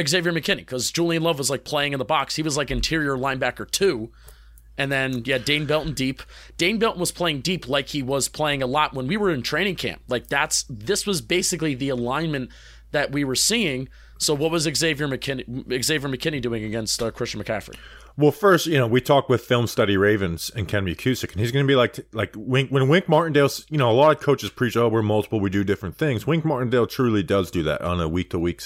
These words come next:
Speaker 2: uh, basis. You know, in Film Study Ravens, Ken McKusick told us when we hired Wink Martindale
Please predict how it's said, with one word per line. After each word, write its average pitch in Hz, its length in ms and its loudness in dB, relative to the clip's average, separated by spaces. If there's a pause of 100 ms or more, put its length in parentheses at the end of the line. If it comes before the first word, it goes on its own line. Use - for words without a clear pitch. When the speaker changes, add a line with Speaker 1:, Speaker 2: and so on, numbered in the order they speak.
Speaker 2:
uh, 78 200 -2
basis. 87 560 -4 (440)
You 101 60 -2
know, 90 140 0
in 85 80 -2
Film 113 260 0
Study 104 240 2
Ravens, 98 400 0
Ken 95 180 -2
McKusick 92 520 -2
told 131 240 2
us 95 120 -2
when 90 120 -4
we 87 80 0
hired 110 280 2
Wink 87 180 -4
Martindale 82 480 -2